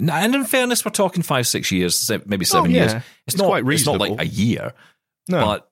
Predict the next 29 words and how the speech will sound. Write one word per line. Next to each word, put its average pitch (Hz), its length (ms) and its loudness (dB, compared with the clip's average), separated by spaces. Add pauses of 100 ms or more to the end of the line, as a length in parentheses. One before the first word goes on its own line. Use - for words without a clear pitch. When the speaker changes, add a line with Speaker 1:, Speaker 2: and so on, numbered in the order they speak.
(100)
Speaker 1:
you 120 100 0
know, 85 100 2
you 131 220 0
do 165 220 0
sometimes 87 520 0
think, 80 300 -4 (500)
"How 311 200 0
powerful, 101 480 -2
with 80 280 -6
these 196 220 0
machines, - 340 0
how 127 140 -2
powerful 92 460 -4
they 73 140 -2
are." 82 380 -2 (460)
You're 113 100 -4
telling 113 280 0
me 123 80 2
this 95 340 -4
wouldn't 90 300 -2
be 90 100 0
able 95 140 -2
to - 140 -6
last 80 400 -2
ten, 87 260 0
fifteen 92 400 -2
years 90 320 -2
re-, 76 220 -4
realistically? 104 640 -2